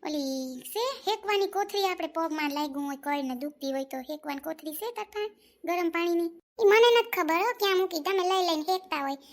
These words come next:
ઘડીક કળ હેકો ને ઘડીક કાંડા હેકો ને ઘડીક કયો ડોક દુખે ને ઈ હેકો ને તમે મૂકી, તમને પાછું મગજમાં ન હોય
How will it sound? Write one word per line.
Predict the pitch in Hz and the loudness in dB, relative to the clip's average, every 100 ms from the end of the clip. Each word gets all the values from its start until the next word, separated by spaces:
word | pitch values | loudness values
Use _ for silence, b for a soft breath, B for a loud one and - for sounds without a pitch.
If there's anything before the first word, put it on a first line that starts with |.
| B - | B -4
ઘડીક | 359 349 - | -2 -2 0
કળ | 370 330 302 | 0 0 -2
હેકો | 302 277 | -4 -6
ને | 285 | -6
ઘડીક | 311 330 | -4 -2
કાંડા | 339 - 339 339 | -4 -6 -2 0
હેકો | 311 294 302 285 | -2 -2 -4 -6
ને | 277 B B B - | -6 B B B -4
ઘડીક | 330 330 | -2 -2
કયો | - 311 | -4 -2
ડોક | 339 339 | -2 0
દુખે | 302 330 330 294 | -2 -2 -2 -2
ને | 294 | -2
ઈ | 320 359 | -2 0
હેકો | 339 330 285 | -2 -4 -6
ને | |
તમે | 277 392 330 | -2 0 2
મૂકી, | 381 359 | 0 -2
તમને | 285 381 381 | -2 0 0
પાછું | 370 392 381 | -2 2 2
મગજમાં | 415 427 440 453 | 4 4 6 6
ન | 508 | 4
હોય | 381 | 2